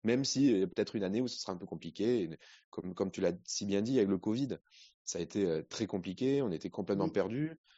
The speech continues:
Speaker 1: heu, on savait pas, heu, où on allait et hem, mais aujourd'hui, heu, je pense qu'avec du recul, on se dit : « Ah, ben, en fait, heu, ça m'a permis de faire ça, ça m'a permis de faire ça », mais parce qu'on a été confrontés au bout d'un moment.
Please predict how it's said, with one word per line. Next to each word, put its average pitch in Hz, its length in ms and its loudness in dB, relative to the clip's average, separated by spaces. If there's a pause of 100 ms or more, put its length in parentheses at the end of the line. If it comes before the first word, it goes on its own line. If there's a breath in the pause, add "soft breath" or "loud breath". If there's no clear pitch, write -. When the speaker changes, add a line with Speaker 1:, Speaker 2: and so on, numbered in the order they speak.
(340 soft breath)
Speaker 1:
heu, 92 80 -2
on 90 220 0
savait 85 280 -2
pas, 98 400 2
heu, 85 200 0
où 85 240 -4 (220)
on 95 120 2
allait 127 480 4
et 90 200 6
hem, 82 340 -2 (180)
mais 98 440 0
aujourd'hui, 87 540 -2
heu, 92 100 2
je - 80 -12
pense - 180 -4
qu'avec 87 140 0
du 170 80 -2
recul, 156 260 -2
on 113 60 -2
se 95 80 -6
dit : « 143 180 -4 (680 soft breath)
Ah, 151 160 0
ben, - 100 -2
en - 40 -8
fait, - 260 -4
heu, 90 180 0 (100)
ça 98 140 -4
m'a 95 100 2
permis 95 220 0
de - 60 -10
faire 90 200 -2
ça, 156 180 0
ça 101 100 -4
m'a 87 80 -2
permis 87 220 -2
de - 60 -16
faire 90 120 -4
ça », 160 200 -2
mais 113 80 -4
parce - 160 -2
qu'on 104 120 -4
a 98 60 2
été 117 180 -2
confrontés 127 460 -2
au 131 40 2
bout 104 100 -2
d'un 92 140 -2
moment. 87 200 -6